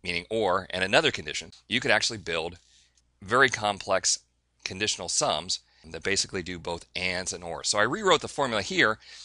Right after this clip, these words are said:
Um, basically says, "Hey, we're gonna take everything D two to D five sixty-four is equal to Verizon."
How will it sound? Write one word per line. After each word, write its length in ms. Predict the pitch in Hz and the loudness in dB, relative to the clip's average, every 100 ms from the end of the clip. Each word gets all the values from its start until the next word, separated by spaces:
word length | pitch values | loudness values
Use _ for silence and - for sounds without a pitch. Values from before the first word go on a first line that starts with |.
| - - | -20 -2
Um, 180 | 90 90 | -2 4
basically 420 | 123 123 110 101 | 4 4 0 0
says, 240 | 104 92 | 0 0
"Hey, 160 | 135 131 | 2 2
we're 80 | 110 | 2
gonna 100 | 98 | -2
take 240 | 107 - | -2 -2
everything 380 | 113 113 104 101 87 - | -2 -2 -4 -8 -18 -4
D 200 | 127 127 | -2 0
two 200 | - 113 | 0 -2
to 60 | |
D 160 | 92 113 | -2 -4
five 260 | 104 104 95 | 2 2 2
sixty-four 500 | 110 - 98 107 98 | -2 -4 -8 -4 -4
is 80 | |
equal 160 | 107 98 | -4 -6
to 60 | 80 | -6
Verizon." 580 | 95 107 110 98 85 | 2 6 6 4 -4